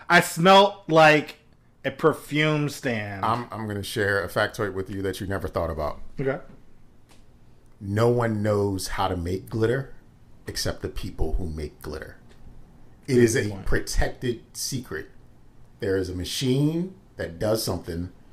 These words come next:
Speaker 2: and no one knows how that machine works unless you own a glitter making company.
Speaker 1: I could believe that.
Speaker 2: You could never look on YouTube and find out how to make glitter. It's probably one of the few topics you wouldn't find anything
Speaker 1: That's,
Speaker 2: about.
Speaker 1: you know what? I'm glad about that because, you know, you hear about these different companies and you get these, like, copycats and stuff like that. Like,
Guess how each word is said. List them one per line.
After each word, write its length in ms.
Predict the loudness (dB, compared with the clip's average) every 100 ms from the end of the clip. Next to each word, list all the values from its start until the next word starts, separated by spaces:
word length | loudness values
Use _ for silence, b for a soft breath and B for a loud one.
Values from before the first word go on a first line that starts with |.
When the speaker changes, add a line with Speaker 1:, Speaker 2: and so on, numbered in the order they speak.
| -20
Speaker 2:
and 280 | -14 -12 -8
no 120 | -4
one 260 | -4 -4 -4
knows 240 | -4 -6
how 100 | -6
that 160 | -6 -8
machine 360 | -8 -6 -6 -6
works 360 | -8 -10 -14 -10
unless 420 | -8 -6 -6 -6
you 240 | -8 -8 -4
own 420 | 0 2 2 0
a 160 | -2 -4
glitter 400 | -4 -2 0 0
making 380 | -2 -6 -6 -10
company. 360 | -12 -12 -16 -18 -20 -20 -20 -20 -18 -18 -12
Speaker 1:
I 160 | -6 -4
could 160 | -4 -2
believe 260 | -2 0
that. 60 | -2
Speaker 2:
You 60 |
could 260 | -2 -4 0
never 300 | 2 4 2
look 220 | 2 0
on 160 | 0 2
YouTube 380 | 0 0 -2 -2
and 200 | -6 -4
find 260 | -2 0
out 120 | -2 -4
how 120 | -6
to 60 | -6
make 180 | -10
glitter. 300 | -10 -12 -12 -14 -18 -20 -20
It's 100 | -10
probably 220 | -4 -2 -2
one 100 | -4
of 80 |
the 60 | -6
few 160 | -6 -4
topics 400 | -4 -4 -6 -8
you 60 |
wouldn't 260 | -10 -10 -10
find 140 | -12 -8
anything 100 | -2
Speaker 1:
That's, 180 | -2 -2
Speaker 2:
about. 140 | -2
Speaker 1:
you 80 | 4
know 100 | 6
what? 160 | 6 4
I'm 140 | 4
glad 220 | 4 4
about 240 | 4 4 4
that 140 | 0
because, 340 | 0 0 0 -2
you 80 | 0
know, 60 |
you 140 | 2 6
hear 140 | 6
about 140 | 6
these 120 | 2 2
different 280 | 0 0 -2
companies 400 | -2 0 0 0
and 140 | -2
you 60 | 0
get 120 | 0
these, 140 | 2
like, 160 | -2 -2
copycats 640 | -2 -2 -2 0 0 -2
and 100 | -6
stuff 180 | -2 -2
like 120 | 0
that. 240 | 0 0 0
Like, 240 | -2 -4